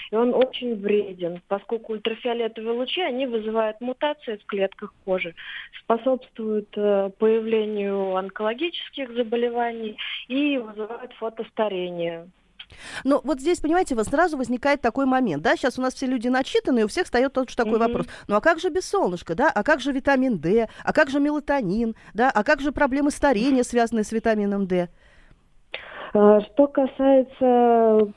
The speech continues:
Speaker 1: получения вот суточной дозы витамина D, да, для взрослого человека, то вполне достаточно, э, кистями рук и лицом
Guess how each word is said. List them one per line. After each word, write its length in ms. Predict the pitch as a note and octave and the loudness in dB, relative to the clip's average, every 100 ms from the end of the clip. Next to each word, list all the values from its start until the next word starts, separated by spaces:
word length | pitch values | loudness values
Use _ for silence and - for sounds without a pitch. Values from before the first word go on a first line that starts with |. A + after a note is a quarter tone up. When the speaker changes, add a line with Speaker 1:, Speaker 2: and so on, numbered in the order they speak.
| - | 4
Speaker 1:
получения 840 | A#3+ B3+ B3+ C#4 B3 A#3+ A3+ G#3+ | 6 6 4 2 4 4 4 2
вот 220 | G#3 A3 - - | -2 -6 -10 -8
суточной 580 | C4+ B3+ G#3+ - A3+ A3 | -6 0 -2 -2 -2 2
дозы 340 | A3+ A3+ G#3 | 2 2 -2
витамина 520 | G3+ G3+ G#3+ A3+ A#3 | -6 -4 -4 -2 -2
D, 280 | A#3 D4 E4+ A3 | 0 0 0 0
да, 160 | G#3 | -4
для 160 | G#3 G3 | -4 -8
взрослого 540 | F#3+ G#3 G3+ G3+ G3+ | -6 -8 -6 -8 -8
человека, 640 | G3+ G#3+ G3+ G3+ F#3+ - F3+ - - - - | -8 -4 -2 0 -2 -2 -12 -14 -16 -18 -2
то 260 | A#3+ A3+ A3 | 2 2 2
вполне 380 | - B3 C4 C4+ | 0 0 2 4
достаточно, 1200 | A#3+ A3 A#3+ A3+ G#3+ - A3 G#3+ F#3+ D3 F#3+ F#3+ | 2 2 -4 -4 -6 -4 0 2 0 -2 -2 -4
э, 40 | F#3+ | -6
кистями 600 | - A#3+ - G#3+ G3+ G3+ | -8 -6 0 0 2 0
рук 240 | G#3 G#3 - | 0 -2 -2
и 100 | G#3+ | 0
лицом 440 | G#3 - C#4+ F4 | 0 0 -2 -2